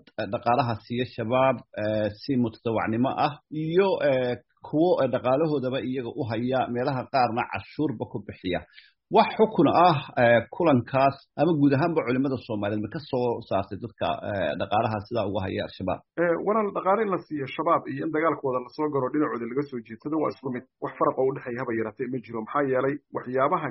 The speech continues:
Speaker 2: gala ikraaha ama ku qasbanaanta ka mid ma aha in
Speaker 1: Mm.
Speaker 2: aad qayb ka noqoto wax lagu dhibaateynayo dad muslimiin ah. Mathalan, in lagu yiraahdo adaa lagu dilayaa, haddii kala bixi lacagta lagu dili lahaa hebel iyo heblaayo lagu dili lahaa, lacagta lama bixi karay. Lacagta ay Shabaab dad ka qaadaan ee baadda ah oo ganacsatada ay ka guraana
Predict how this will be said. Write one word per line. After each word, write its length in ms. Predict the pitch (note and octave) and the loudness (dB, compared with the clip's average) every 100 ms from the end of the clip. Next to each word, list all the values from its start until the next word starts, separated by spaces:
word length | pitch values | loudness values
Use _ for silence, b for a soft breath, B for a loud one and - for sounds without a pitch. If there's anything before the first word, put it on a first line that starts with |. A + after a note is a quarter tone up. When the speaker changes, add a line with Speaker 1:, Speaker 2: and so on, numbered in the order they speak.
| A#2+ | -4
Speaker 2:
gala 180 | B2+ - | -4 -4
ikraaha 540 | - - D#3 A#2+ G2 - | -8 -4 0 0 -4 -10
ama 180 | B2+ B2+ | -8 -10
ku 100 | - | -10
qasbanaanta 640 | - A#2+ - B2 D3 D3+ B2+ | -8 -10 -4 0 0 0 -6
ka 120 | - | -10
mid 180 | C3+ D3 | -4 -4
ma 140 | C3 A#2+ | -4 -6
aha 240 | G2+ G#2 - _ | -6 -8 -12 _
in 160 | D3 A2 | -2 0
Speaker 1:
Mm. 140 | G#2 | 0
Speaker 2:
aad 200 | C3 A#2+ - | -2 -6 -6
qayb 240 | - D3 - | 0 0 0
ka 140 | - | -6
noqoto 480 | C3 A#2+ - A2+ B2+ | -8 -8 -10 -8 -4
wax 160 | D3 C3+ | -4 -4
lagu 180 | C3+ D3 | -6 -6
dhibaateynayo 680 | A#2+ A#2 - C3+ A#2 A2 | -6 -6 -6 -6 -4 -4
dad 120 | A2+ A#2+ | -6 -8
muslimiin 500 | G#2 - G#2+ A2 A2 | -12 -12 -6 -6 -6
ah. 80 | - | -6
Mathalan, 400 | B2 C#3+ C3+ D3+ | -6 -2 -2 -2
in 140 | D3 | -2
lagu 160 | C3+ C3 | -2 -4
yiraahdo 300 | B2 C3 C#3 | -4 -2 0
adaa 200 | D3+ C#3+ | 2 0
lagu 140 | B2 A#2 | 0 -4
dilayaa, 420 | B2+ D3 C#3 D3+ E3 _ | 0 2 4 2 0 _
haddii 300 | A#2 D3 F3 | -4 -2 0
kala 160 | C#3+ | -2
bixi 240 | B2+ - D3+ | -4 -4 -4
lacagta 360 | C3 D#3+ - | -2 -4 -4
lagu 200 | C#3 C#3 | -6 -6
dili 240 | D3 C3+ B2 | -2 -2 0
lahaa 200 | A#2 A#2+ | 0 0
hebel 200 | D3 B2 | 0 0
iyo 120 | A#2 | -4
heblaayo 340 | A2+ B2 C3+ A#2+ | -2 2 2 0
lagu 160 | B2+ | -6
dili 200 | D3 A#2+ | -10 -8
lahaa, 180 | A#2+ B2+ | -4 -2
lacagta 220 | E3 - D3+ | -2 0 2
lama 160 | D3 | 2
bixi 180 | - - | 0 -12
karay. 220 | - G#2+ | -8 -8
Lacagta 340 | - C3 F#3+ - | -2 0 0 2
ay 100 | D3+ | 2
Shabaab 300 | - E3+ D#3+ | 2 2 2
dad 140 | D#3+ D#3 | -2 -4
ka 140 | - | -8
qaadaan 340 | - C#3+ C#3+ C3+ | -2 2 2 2
ee 120 | A#2+ | 2
baadda 280 | B2+ C3+ B2 | 2 2 0
ah 140 | G#2+ B2+ | -6 -6
oo 180 | - B2 | -8 -8
ganacsatada 440 | A#2+ B2 - D#3+ | -4 -6 -2 -2
ay 80 | B2+ | -2
ka 100 | A#2+ | -4
guraana 380 | C3 B2+ A#2+ C3 | -4 -2 0 -2